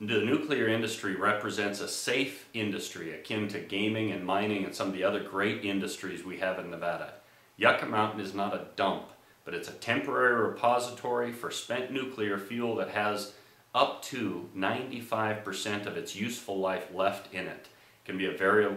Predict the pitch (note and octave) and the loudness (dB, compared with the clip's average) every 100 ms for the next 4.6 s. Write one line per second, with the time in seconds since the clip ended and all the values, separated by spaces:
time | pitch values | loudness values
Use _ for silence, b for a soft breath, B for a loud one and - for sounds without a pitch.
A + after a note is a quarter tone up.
0 | - - G2 A2 G#2+ G2 F#2 F#2 F2+ - | -2 4 6 6 4 0 0 0 0 -2
1 | E2+ - E2+ E2 E2 E2 E2 D#2 - - | -6 -6 -10 -8 -6 -4 -4 -8 -14 -20
2 | B B B B B - - G#2+ E3+ F#3 | B B B B B -8 -2 0 0 2
3 | D3 - - F3+ - A#2 A#2+ A#2 - G#2+ | 0 -2 -2 -2 0 4 4 4 0 -2
4 | - G#2 G2 D#2+ - | -2 -4 -4 -4 -10